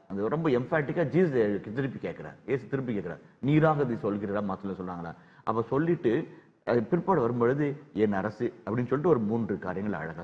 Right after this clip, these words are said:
சொல்றார். என் அரசுனா என்ன? அது சொல்ல வேண்டிய அவசியம் இல்லை, அது சொல்றதுக்கு எங்கேயும் வாய்ப்பு கிடைக்காது. ஆனா அந்த கரெக்டான இடத்துல ஒரு அரசனுடைய ஆளுக-, ஆளுநர் முன்பாக இயேசு அதை சொல்லும் முன்பாக இயேசு யாராக இருக்கிறார் என்று நான்,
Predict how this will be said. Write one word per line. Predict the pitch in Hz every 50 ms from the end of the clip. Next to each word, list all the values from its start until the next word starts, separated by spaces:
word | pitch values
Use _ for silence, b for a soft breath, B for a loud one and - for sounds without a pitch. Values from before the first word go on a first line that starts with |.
| - -
சொல்றார். | 73 69 69 76 67 69 - _ _ _
என் | - 117 120 113
அரசுனா | 107 104 104 - 104 101 101 87
என்ன? | 80 80 85 87 90 - b b b b b
அது | b 104 -
சொல்ல | - 151 170
வேண்டிய | 180 180 156 127 104
அவசியம் | 110 123 127 - 156 151 139
இல்லை, | 120 113 127 151 - - - -
அது | - 117 - 143 147
சொல்றதுக்கு | 165 180 160 143 120 117
எங்கேயும் | 123 139 147 165 165 127
வாய்ப்பு | 104 117 147 139 - 123
கிடைக்காது. | 127 110 107 101 101 92 - - -
ஆனா | 104 117 120 113 -
அந்த | 101 113 147 170 165 - -
கரெக்டான | 87 - 123 135 131 - - 175 170 180 170 139
இடத்துல | 107 101 104 - 104 110 123 - b b b b b
ஒரு | - 110 104
அரசனுடைய | 101 113 131 165 156 - 185 165 147 139 131 120 117 110 104 92
ஆளுக-, | 95 95 104 123 147 156 139 135
ஆளுநர் | 95 110 135 160 156 147 139 117
முன்பாக | 104 104 104 95 101 104 120 156 - b b b b -
இயேசு | 120 139 131 -
அதை | 113 98 87
சொல்லும் | - 107 123 143 139
முன்பாக | 127 110 101 104 107 113 131 156 139 - - - - -
இயேசு | - 120 131 127 - 113
யாராக | 95 90 92 107 113 120 120 127 139 131
இருக்கிறார் | 107 101 - - 98 98 95 82 - - - _ _ _ _
என்று | - 104 101 98
நான், | 90 82 78